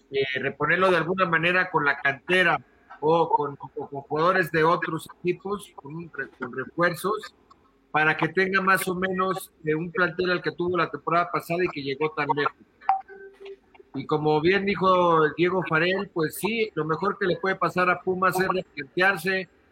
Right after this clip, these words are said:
hacer una buena pretemporada, donde en la pretemporada se pra-, se practican todos los, los, este, comportamientos de tu modelo de juego, todos los escenarios. Ahora que el fútbol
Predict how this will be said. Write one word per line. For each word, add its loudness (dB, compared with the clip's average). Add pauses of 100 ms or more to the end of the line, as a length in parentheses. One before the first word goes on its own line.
hacer 0
una 4
buena 0
pretemporada, 0
donde -4
en -6
la -6
pretemporada -2
se -6
pra-, -10
se -6
practican -2 (460)
todos 2
los, 0 (140)
los, -8
este, -6
comportamientos 0
de 2
tu -8
modelo 2
de 4
juego, 0 (300)
todos 4
los -4
escenarios. 0 (380)
Ahora 4
que -2
el 2
fútbol -2